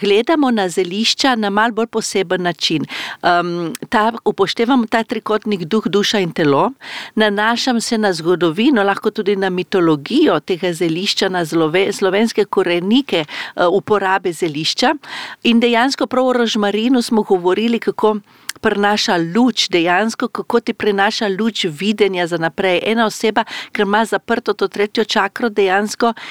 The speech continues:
je ujeta v tej zanki nemoči in nima nobene želje po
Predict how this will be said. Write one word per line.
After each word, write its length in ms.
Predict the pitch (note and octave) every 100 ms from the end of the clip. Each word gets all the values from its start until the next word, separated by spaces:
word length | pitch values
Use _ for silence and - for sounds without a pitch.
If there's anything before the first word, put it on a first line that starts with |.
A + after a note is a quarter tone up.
| - -
je 160 | G3+
ujeta 520 | G3 F#3 B3 C4 A3
v 80 | F#3+
tej 240 | - A3+ F#3
zanki 640 | F#3+ F#3+ A3+ A#3 - F3 D3 -
nemoči 720 | G3 F#3+ F3 E3 - C4+ D4+ - - -
in 260 | A#3+ A3+
nima 320 | A#3+ D4+ A3
nobene 400 | F#3 F3 A3 A3+
želje 480 | F#3 F#3+ G3+ G3 F3+
po 260 | E3 G3